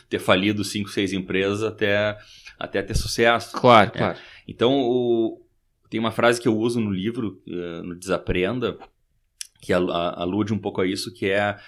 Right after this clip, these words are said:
Speaker 1: eh, não procure o erro, ele vai te achar, né?
Speaker 2: Uhum,
Speaker 1: Então,
Speaker 2: uhum,
Speaker 1: não
Speaker 2: uhum.
Speaker 1: vai, não vai atrás do erro, vai atrás do acerto, mas te permite o erro.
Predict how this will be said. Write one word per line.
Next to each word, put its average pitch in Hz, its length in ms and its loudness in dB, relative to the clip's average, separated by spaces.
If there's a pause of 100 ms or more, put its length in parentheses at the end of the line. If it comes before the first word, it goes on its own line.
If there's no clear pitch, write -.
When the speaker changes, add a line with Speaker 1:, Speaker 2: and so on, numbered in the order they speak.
(140)
Speaker 1:
eh, 98 160 -2
não 113 140 2
procure 156 320 4
o 117 100 4
erro, 90 220 2
ele 85 140 -6
vai 101 160 2
te - 100 -6
achar, 120 460 -6 (100)
né? 87 300 -12
Speaker 2:
Uhum, 85 100 -4
Speaker 1:
Então, 117 160 0
Speaker 2:
uhum, 98 640 -6
Speaker 1:
não 95 100 -2
Speaker 2:
uhum. 107 60 -4
Speaker 1:
vai, 123 260 -2
não 104 100 -4
vai 123 140 2
atrás 123 240 -2
do 95 140 -2
erro, 76 220 -2
vai 82 100 -2
atrás 135 260 -4
do 190 60 -4
acerto, 170 400 -4
mas 92 120 -8
te - 120 -16
permite 113 600 -4
o 160 160 -12
erro. 156 300 -8